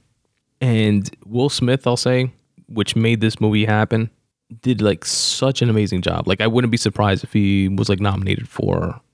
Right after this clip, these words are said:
a bunch of awards behind this. Did an amazing job. And I'm actually reading Will's book now, self-titled Will, which I'm gonna do a full, you know, breakdown on, uh, once I complete it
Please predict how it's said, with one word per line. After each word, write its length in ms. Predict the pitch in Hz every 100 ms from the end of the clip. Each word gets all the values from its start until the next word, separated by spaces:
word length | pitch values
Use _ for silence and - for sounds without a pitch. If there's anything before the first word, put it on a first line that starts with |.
| -
a 40 |
bunch 240 | 117 113 -
of 80 |
awards 500 | - 104 113 - - - _
behind 340 | 117 107 -
this. 220 | - 139 - _ _ -
Did 140 | - 120
an 100 | 104
amazing 400 | 107 135 127 110
job. 300 | 107 101 -
And 460 | - 110 107 104 - _ _ _ _
I'm 100 | 120
actually 220 | 120 127
reading 540 | 107 104 113 117 117 107
Will's 260 | 107 110
book 240 | 104 107 113
now, 340 | 104 107 135 - _ _ _ -
self-titled 580 | - 98 104 98 92
Will, 280 | 98 104 127 - _ _ _ _ -
which 180 | 131
I'm 80 | 113
gonna 160 | 110 104
do 160 | 104
a 40 | 101
full, 480 | - 110 104 101 - _ _
you 80 | 120
know, 80 | 98
breakdown 500 | - 104 - 104 104
on, 260 | 101 101 - _ _ _
uh, 160 | 101 101
once 220 | 98 104 -
I 40 |
complete 380 | - 104 120 120
it 220 | 117 -